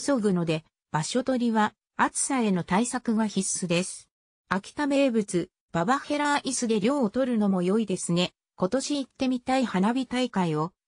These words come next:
ウェザーニュース会員と調査したところ、隅田川花火大会に次いで、第二位。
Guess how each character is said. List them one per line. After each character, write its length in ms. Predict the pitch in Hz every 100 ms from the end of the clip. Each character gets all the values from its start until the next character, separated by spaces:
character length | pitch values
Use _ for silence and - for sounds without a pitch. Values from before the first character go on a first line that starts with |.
| -
ウ 40 |
ェ 80 | 175
ザ 100 | 214
ー 120 | 277 285
ニ 140 | 277
ュ 40 | 269
ー 40 |
ス 120 | 247
会 280 | - 240 277
員 200 | 226 180
と 140 | -
調 240 | 180 247 240
査 140 | 208
し 120 | 190
た 140 | - 196
と 100 | 185
こ 120 | 175
ろ、 200 | 160 170 _ _
隅 340 | - - 214 269
田 120 | 277
川 240 | 269 254
花 280 | 247 269 269
火 120 | 262
大 240 | 254 277 247
会 220 | 233 202
に 120 | 175
次 240 | - 190 180
い 40 |
で、 200 | 165 160 _ _
第 260 | 165 196 190
二 160 | 185
位。 80 | 143